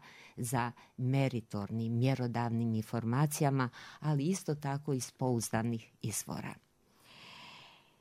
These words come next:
Sa ove vremenske distance, doktore Stojakoviću, da uporedite uslove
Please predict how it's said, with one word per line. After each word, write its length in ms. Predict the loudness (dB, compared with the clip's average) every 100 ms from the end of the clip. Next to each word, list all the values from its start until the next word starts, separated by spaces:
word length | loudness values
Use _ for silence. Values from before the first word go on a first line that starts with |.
| _ _ _
Sa 240 | 0 4 4
ove 260 | 6 6
vremenske 640 | 6 6 6 2 0 -2 -2 -4 -6
distance, 800 | 2 2 2 -2 -2 -4 -6 -6 -10 -20 -20 -20 -10
doktore 480 | 0 0 2 0 0
Stojakoviću, 880 | -2 -2 -2 -2 -6 -8 -8 -8 -10 -10 -16 -12 0
da 160 | 2
uporedite 840 | 2 2 2 4 4 0 -2 -2 0
uslove 640 | 2 2 2 2 2 0